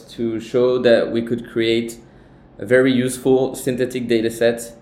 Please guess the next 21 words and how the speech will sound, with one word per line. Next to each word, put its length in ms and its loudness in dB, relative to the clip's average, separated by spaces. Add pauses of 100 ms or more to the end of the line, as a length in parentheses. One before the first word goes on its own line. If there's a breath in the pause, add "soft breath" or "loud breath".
(160)
uh, 280 -4
at 180 -6
scale 580 -2
with 320 -8
open 260 -4
source 280 -4
models. 440 -4 (920 loud breath)
Um, 560 -8 (180)
Hugo, 800 0
Hugo 720 2
spearheaded 600 0
the, 280 -6
the 160 -2
effort, 460 -4 (180)
and 220 -8
so 500 0 (300 loud breath)
he 160 -14
used, 340 -2
um, 640 -2
Mistral 680 -2
and 440 -8